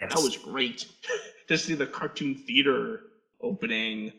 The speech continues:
Speaker 2: It's like, "Oh,
Speaker 1: That
Speaker 2: man.
Speaker 1: takes me back.
Speaker 2: I remember when this played in front of the Iron Giants."
Speaker 1: Oh.
Speaker 2: <laughs> Okay, so, uh, what's your Anvil rating? Are we doing Anvil ratings on movies?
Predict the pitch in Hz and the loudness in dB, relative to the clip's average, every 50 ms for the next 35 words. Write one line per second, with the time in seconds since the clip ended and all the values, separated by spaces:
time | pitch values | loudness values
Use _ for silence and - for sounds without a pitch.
0 | - - - - - 135 139 135 - - 190 180 165 160 156 147 143 135 131 135 | -18 -20 -6 2 4 4 4 4 4 4 6 8 10 10 8 8 6 4 2 2
1 | 143 143 147 120 139 156 156 151 135 120 117 - 107 113 101 92 92 90 90 87 | 2 4 6 6 8 8 8 10 10 8 8 6 4 2 4 4 4 4 6 6
2 | 185 202 196 175 156 160 165 170 165 165 160 151 160 175 - - - - 156 156 | 6 6 6 4 4 2 2 2 2 2 0 0 0 -2 -4 -6 -4 0 2 2
3 | 160 156 147 151 - 156 151 151 147 139 127 - - 143 156 165 165 151 120 107 | 2 2 0 -2 0 0 0 0 0 0 0 2 2 2 2 2 2 0 -2 0
4 | 123 131 131 123 113 107 101 101 - - 170 165 156 143 139 131 120 117 113 113 | 2 4 4 4 2 -2 -4 -4 2 6 8 10 10 10 10 10 8 8 6 4
5 | 113 - - - - _ _ - 196 - _ _ _ _ _ - - _ _ _ | 2 -2 -8 -18 -20 _ _ -16 -16 -16 _ _ _ _ _ -20 -20 _ _ _
6 | _ _ _ _ _ _ _ _ _ _ - 202 190 160 143 - 175 165 151 - | _ _ _ _ _ _ _ _ _ _ -4 0 0 0 2 2 2 0 2 2
7 | - 170 170 160 180 202 208 - 320 320 - - - - - - - 147 170 185 | 2 2 4 4 4 2 2 2 2 2 0 0 -2 -6 -10 -4 0 2 4 4
8 | 240 - 320 339 359 339 370 370 370 370 381 370 359 359 370 - 254 226 202 - | 4 4 6 6 6 8 8 8 8 8 8 8 6 6 4 2 0 0 2 2
9 | 285 294 - 294 294 294 311 302 311 302 311 311 311 311 311 311 320 320 320 330 | 0 0 0 0 0 0 0 -2 0 0 0 2 2 2 2 4 4 4 4 4
10 | 339 339 | 4 2